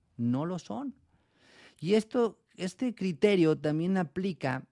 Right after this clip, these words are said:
y, y entra mucho dentro de la carta de Gálatas para estos, eh, prosélitos,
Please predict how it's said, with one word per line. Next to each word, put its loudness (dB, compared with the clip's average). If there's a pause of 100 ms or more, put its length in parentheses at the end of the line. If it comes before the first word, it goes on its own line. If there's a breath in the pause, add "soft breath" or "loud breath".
(400)
y, -6
y -2
entra -2
mucho -2
dentro -2
de -4
la -6
carta -6
de -4
Gálatas -6 (760 soft breath)
para 0
estos, -4
eh, -4
prosélitos, -4